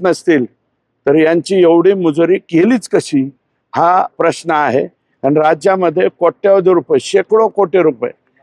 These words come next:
तीनशे चारशे कोटी रुपये कदाचित वर्षाला सुद्धा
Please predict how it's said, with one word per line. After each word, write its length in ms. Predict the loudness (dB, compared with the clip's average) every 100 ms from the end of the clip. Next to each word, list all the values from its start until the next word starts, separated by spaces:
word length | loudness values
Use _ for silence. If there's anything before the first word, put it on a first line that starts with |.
| _ _
तीनशे 420 | 0 0 2 0
चारशे 480 | 2 0 0 0 -2
कोटी 320 | 0 -2 2
रुपये 420 | 0 2 0 0 -2 _ _ _ _
कदाचित 420 | -2 0 0 0 0
वर्षाला 580 | 2 0 0 0 2 0
सुद्धा 440 | 0 -4 -2 -2